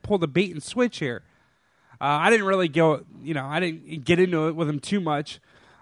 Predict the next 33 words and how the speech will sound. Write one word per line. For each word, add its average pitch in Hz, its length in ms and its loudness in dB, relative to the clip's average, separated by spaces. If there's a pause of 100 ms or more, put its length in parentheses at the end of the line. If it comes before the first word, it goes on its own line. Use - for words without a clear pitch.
Uh, 127 500 -4
I'd 156 120 2
won 165 180 -2
some 156 140 -2
money 156 300 0
playing 151 320 -4
poker 156 500 0
the 151 80 -4
night 156 180 0
before, 151 460 -2
so 139 260 -2
I - 20 0
was 143 120 -2
feeling 147 320 -2
good, 151 220 2
and 139 80 -6
I 135 40 -6
was 135 140 -8
like, 151 100 -2
"You 165 60 -6
know 170 160 2
what? 147 240 2
Whatever." 143 480 2 (400)
And 240 140 -4
it - 40 -16
turns 262 220 2
out 202 140 4
to 185 40 -6
be 190 80 0
pretty 175 240 0
good 165 160 0
weed, 156 320 -2
but, 143 200 -4